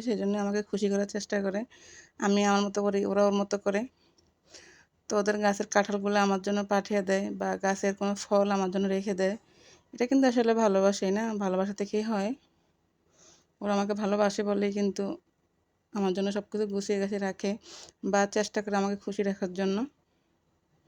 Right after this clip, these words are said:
তা আমি কিন্তু অনেক খুশি হই আসলে এইসব ব্যাপারে, ছোটো ছোটো ব্যাপারগুলো কিন্তু অনেক খুশি হই। যদি এগুলো অনেক দামি তেমন কিছু না, তা আবার আরেকজন পাঠিয়ে দিল তার গাছের, কী বলে এগুলোকে, বিচি কলা বলে, তারপরে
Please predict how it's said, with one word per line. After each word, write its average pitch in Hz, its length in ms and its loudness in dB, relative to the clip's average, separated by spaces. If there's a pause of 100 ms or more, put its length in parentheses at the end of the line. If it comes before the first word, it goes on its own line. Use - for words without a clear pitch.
(480)
তা - 120 -4
আমি 214 240 4
কিন্তু 254 260 2
অনেক 226 280 2
খুশি - 280 -4
হই 220 180 4
আসলে 202 340 2
এইসব 196 260 -2
ব্যাপারে, 196 340 -2
ছোটো 196 200 -4
ছোটো 202 200 -2
ব্যাপারগুলো 202 420 -2
কিন্তু 208 280 -2
অনেক 202 260 0
খুশি 196 300 -4
হই। 196 120 0 (460)
যদি 240 200 0
এগুলো 247 200 6
অনেক 240 400 6
দামি 220 300 6
তেমন 214 280 4
কিছু 214 220 -2
না, 202 140 2 (120)
তা - 180 0
আবার 214 240 6 (120)
আরেকজন 208 420 2
পাঠিয়ে 214 280 4
দিল 208 160 2
তার 202 220 0
গাছের, 202 420 2 (600)
কী 208 140 -4
বলে 214 180 4
এগুলোকে, 202 340 0
বিচি 208 320 0
কলা 202 260 4
বলে, 196 380 4
তারপরে 196 460 0